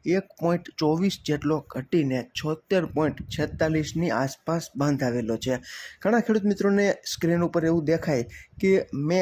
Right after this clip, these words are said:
મહિનાનો, મે બે હજાર ચોવીસનો ન્યૂયોર્ક કોટન વાયદો ઘણો બધો વધેલો છે. તો ખેડૂત મિત્રો, તેમાં વોલ્યુમ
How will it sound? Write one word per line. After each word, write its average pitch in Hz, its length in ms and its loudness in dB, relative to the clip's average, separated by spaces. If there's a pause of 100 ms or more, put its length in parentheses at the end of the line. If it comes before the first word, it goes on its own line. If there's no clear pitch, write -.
(140)
મહિનાનો, 151 440 2 (200)
મે 160 180 0 (180)
બે 160 100 4 (280)
હજાર 151 180 2 (200)
ચોવીસનો 139 540 0 (640)
ન્યૂયોર્ક 208 540 4 (140)
કોટન 156 400 0 (160)
વાયદો 139 300 2 (160)
ઘણો 165 240 2
બધો 160 180 2 (180)
વધેલો 139 420 2 (100)
છે. 143 120 0 (200)
તો 175 80 4 (220)
ખેડૂત 185 260 0
મિત્રો, 185 200 0 (180)
તેમાં 165 340 2 (160)
વોલ્યુમ 175 480 4